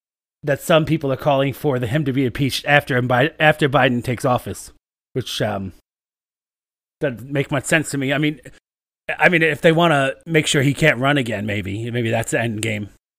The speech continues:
But if they're saying he's an imminent threat because he's the president right now,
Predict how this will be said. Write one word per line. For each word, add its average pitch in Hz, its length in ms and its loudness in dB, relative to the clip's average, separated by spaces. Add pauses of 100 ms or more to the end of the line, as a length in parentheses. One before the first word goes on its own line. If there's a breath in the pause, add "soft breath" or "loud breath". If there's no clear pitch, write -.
(680)
But 123 300 -2 (240 loud breath)
if 156 100 -2
they're 156 100 8
saying 170 220 6
he's 147 140 4
an - 60 -2
imminent 156 420 4
threat 165 240 4
because 139 220 -2
he's 131 120 -4
the 117 60 -6
president 131 400 2
right 127 160 2
now, 131 360 2